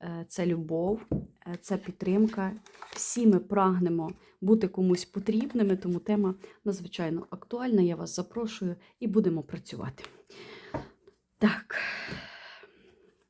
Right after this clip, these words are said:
дивимось. Час не зупиняється, він не стоїть на місці і може бути пізно. Тому зараз важливо послухати, що вам відкриють вищі сили, які підказки вам дасть ваш ангел. Також я буду дивитись на розкладі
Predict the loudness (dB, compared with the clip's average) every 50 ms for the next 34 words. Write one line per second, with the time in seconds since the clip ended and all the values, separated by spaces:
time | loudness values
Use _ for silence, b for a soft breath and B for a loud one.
0 | _ _ _ _ 0 4 6 6 8 6 4 4 2 -4 -10 -16 -20 _ _ _
1 | _ _ _ _ _ _ B B B B B B B B B B B B B B
2 | B B B B B B B B B B B B B B B B -2 2 2 4
3 | 4 4 4 4 4 4 2 -4 -4 -2 2 2 4 4 4 2 2 0 0 -2
4 | -4 -4 -2 -2 -4 -6 B B B B B B -6 0 4 6 6 6 6 2
5 | -4 -4 -2 -2 -2 -2 -2 0 2 4 4 4 4 2 -2 -6 -6 -6 -2 2
6 | 4 6 6 6 6 4 0 -2 0 -2 -2 -2 -4 -6 -2 0 0 0 0 0
7 | -4 -4 -4 0 0 0 2 2 2 2 2 0 -4 -6 -6 -6 -6 -2 0 0
8 | 0 0 -2 -6 -4 -6 -6 -6 -4 -4 -4 -4 -4 -8 -6 -6 -6 -6 -4 -2
9 | -2 -2 0 2 2 2 2 2 0 -2 -2 0 2 4 4 4 2 0 0 2
10 | 2 2 0 -4 -6 -6 -2 0 2 2 4 4 2 2 0 -2 -4 -4 -6 -14
11 | -10 -2 0 0 0 0 -4 -10 -10 -8 -4 -4 -4 -2 -2 -4 -6 -6 -10 -10
12 | -8 -8 -8 -6 -4 -4 -4 -4 -4 -4 -6 -6 -8 -10 -8 -8 -10 -8 -8 -8
13 | -8 -8 -6 -6 -6 -4 -4 -4 -4 -4 -6 -6 -8 -12 -8 -8 -8 -6 -6 -8
14 | -8 -6 -4 -4 -4 -4 -6